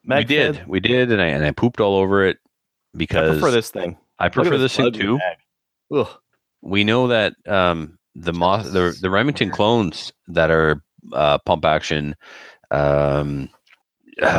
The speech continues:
Speaker 2: pump action mag fed shotguns don't work. So why is this Remington one gonna work? I don't think it is, but this is a Mossberg, and Mossbergs are different. And as soon as I saw this, not only did I like it, I thought,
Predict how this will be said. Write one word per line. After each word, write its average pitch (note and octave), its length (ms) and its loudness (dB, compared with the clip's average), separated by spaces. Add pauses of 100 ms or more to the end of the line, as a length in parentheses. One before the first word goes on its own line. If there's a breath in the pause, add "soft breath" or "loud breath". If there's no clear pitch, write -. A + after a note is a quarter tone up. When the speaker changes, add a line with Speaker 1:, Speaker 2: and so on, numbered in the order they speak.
(420 loud breath)
Speaker 2:
pump E2+ 180 -2
action E2 280 -2
mag D#2 220 2
fed D2 260 -2
shotguns D2 380 -2
don't D2 160 -2
work. C#2 260 -4 (340 loud breath)
So D#2 340 0
why D#2+ 280 0
is E2+ 200 0
this - 600 -2 (380)
Remington F#2 540 0
one D#2 120 -2
gonna D2+ 160 -2
work? C#2+ 180 -2
I F2+ 40 2
don't F2+ 120 2
think F2 120 0
it F#2 60 4
is, - 160 2
but - 160 -4
this F3 180 0
is F3+ 100 2
a D3 40 0
Mossberg, F#2 500 0 (320 loud breath)
and D2+ 100 -8
Mossbergs A2 460 0
are F2+ 60 2
different. A#2 320 -4 (640 soft breath)
And F2 140 2
as E2+ 120 2
soon D#3 200 0
as C3+ 80 0
I A2 100 2
saw A2 240 2
this, A#2 280 0
not G#2+ 160 2
only A#2+ 180 2
did F#2 180 0
I F2+ 60 2
like A2 260 2
it, E2+ 80 2
I D#2+ 80 2
thought, F#2 320 2